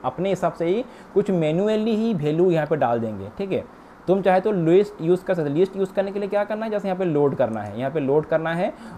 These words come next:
और तुम्हारा जहाँ पे भी list है उसको डाल दो। List वो तो क्या होगा, वो तो तुम्हारा टीएक्सटी का format में होगा। तुम्हारा जो भी word list है, तुमने word list मतलब जहाँ पे कि thousands of lakhs of क्या है यूज़र नेम का एक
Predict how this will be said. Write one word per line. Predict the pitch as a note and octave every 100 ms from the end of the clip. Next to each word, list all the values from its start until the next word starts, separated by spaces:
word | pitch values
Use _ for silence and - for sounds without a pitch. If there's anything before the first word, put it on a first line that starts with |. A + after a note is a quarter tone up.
| -
और | D#3
तुम्हारा | E3 D#3+ D#3+
जहाँ | D#3 C#3+ D#3
पे | F3
भी | F#3+
list | E3 F3 F3
है | F3+
उसको | D#3+ -
डाल | C#3 A#2+
दो। | A2+ A#2
List | B2+ F3+ F#3
वो | F#3+
तो | G3+
क्या | G3+ F#3
होगा, | D3
वो | C3+ D#3
तो |
तुम्हारा | F3+ F3+
टीएक्सटी | E3+ D#3+ F3
का | F3
format | F3+ E3 E3 E3
में | D#3+
होगा। | D3 D3 - - -
तुम्हारा | D#3+ D#3+ D#3
जो | D3+
भी | F3
word | F#3 D#3+ E3
list | D#3+ E3+ F#3+
है, |
तुमने | F#3+ E3 E3
word | D3+ D#3 D#3
list | F3
मतलब | F#3 F#3 G#3
जहाँ | D3+ D3
पे | E3
कि | E3+ A#3 D#4 - - -
thousands | F#3 G3+ G#3+ F#3+
of | F#3
lakhs | D#3+ G3 - -
of | F3 F3
क्या | F#3
है | E3+ F#3+ E3
यूज़र | C#3+ D#3
नेम | D3+ D3+
का | D3 D3
एक | G3